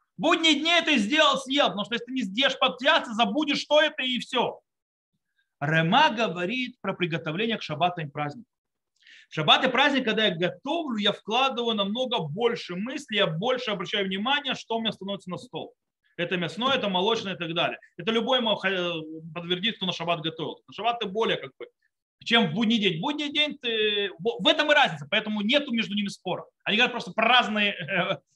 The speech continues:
разные дни недели и так далее.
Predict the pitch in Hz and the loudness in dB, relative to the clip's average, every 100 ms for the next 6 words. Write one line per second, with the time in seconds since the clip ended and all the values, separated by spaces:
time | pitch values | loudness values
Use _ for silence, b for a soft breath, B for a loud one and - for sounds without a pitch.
0 | _ - 170 254 190 233 233 226 220 160 | _ -2 4 6 6 4 6 4 2 0
1 | 208 214 208 165 247 214 214 285 285 - | 2 4 2 0 0 0 -2 -6 -4 -4
2 | 110 | -6